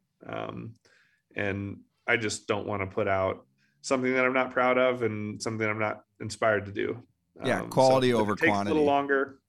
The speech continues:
Speaker 1: Exactly.
Speaker 2: I like that. Um,
Speaker 1: Yeah.
Speaker 2: I wanna touch on, and maybe you can't talk about it, but you talked about design and product design.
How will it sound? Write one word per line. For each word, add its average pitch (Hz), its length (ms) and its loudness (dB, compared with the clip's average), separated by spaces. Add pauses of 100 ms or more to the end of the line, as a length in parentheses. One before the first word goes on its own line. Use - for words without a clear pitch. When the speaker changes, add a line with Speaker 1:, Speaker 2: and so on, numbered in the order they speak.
(160)
Speaker 1:
Exactly. 117 600 -2 (800)
Speaker 2:
I 98 60 -12
like 98 280 -4
that. 95 260 -6 (160)
Um, 110 480 0 (140)
Speaker 1:
Yeah. - 80 -20 (120)
Speaker 2:
I 107 80 -4
wanna 147 260 2
touch 147 360 0
on, 127 260 2
and 107 140 0
maybe 123 200 2
you 123 120 2
can't 117 240 -2
talk 113 260 2
about 95 280 0
it, 104 140 -4 (380)
but 110 80 -4
you 104 80 0
talked 123 280 4
about 123 380 4
design 104 520 0
and 95 200 -2
product 101 320 2
design. 98 640 -2